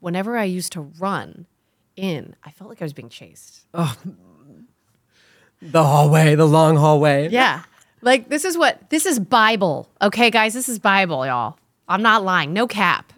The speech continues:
Speaker 2: No cap.
Speaker 1: Pete. So they go in and they feel and they stop. And she's like, "There's a lot of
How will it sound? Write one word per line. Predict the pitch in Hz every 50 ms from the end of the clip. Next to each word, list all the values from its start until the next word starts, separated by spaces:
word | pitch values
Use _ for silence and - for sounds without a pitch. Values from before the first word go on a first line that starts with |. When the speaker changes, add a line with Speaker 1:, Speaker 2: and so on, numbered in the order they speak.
| _ _
Speaker 2:
No | - 143 151
cap. | 147 - 143 113 113 - _ _ _ _ _ _ _ _ _ _ _
Speaker 1:
Pete. | _ - 143 - 107 _ _ _ _ _ _ _ _ _ _ _ _ _ _ _ - 554 539 508 508 480 466 453
So | - - 247 240 226 220 214 214 208 - -
they | 220 220
go | 190 233 247 277 311
in | 277 220 196 185 180 175 185 - -
and | - 202 208 202 202 196 190 185 190 196 - - _ _ _ _ _ _ _ _ _
they | 170 185 175
feel | 165 - - - - 220 233 233 208 180 165 156 156 156 _ _ _ _ _ _ _
and | 160 147 147
they | 147 147
stop. | - - - 240 269 269 127 - - _ _ _ _ _ _ _ _ _ _
And | 156 156 -
she's | - 165 151 151
like, | 156 151 147 _
"There's | - 165 156 156 151 151 151 - - _
a | - 156
lot | 147 147 147 147 151 156
of | 151 151 147 151 - - - _ _